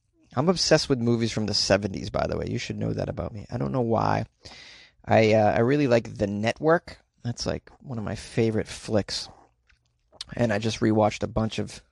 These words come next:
films like, uh, The Shining, Taxi Driver, what, Raging Bull, uh, a bunch of them in there. I'm missing one. No. What, Mean Streets? Ah, man, shit ton.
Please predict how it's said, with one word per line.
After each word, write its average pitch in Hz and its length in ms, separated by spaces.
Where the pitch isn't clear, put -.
films 107 680
like, 107 340
uh, 98 320
The 107 120
Shining, 113 720
Taxi 123 480
Driver, 113 680
what, - 260
Raging 117 480
Bull, 127 760
uh, 104 460
a - 100
bunch 113 240
of 107 60
them 107 160
in 110 100
there. 110 260
I'm 113 140
missing 110 320
one. 113 340
No. 143 360
What, - 160
Mean 131 320
Streets? - 600
Ah, 127 480
man, 120 360
shit - 260
ton. 110 240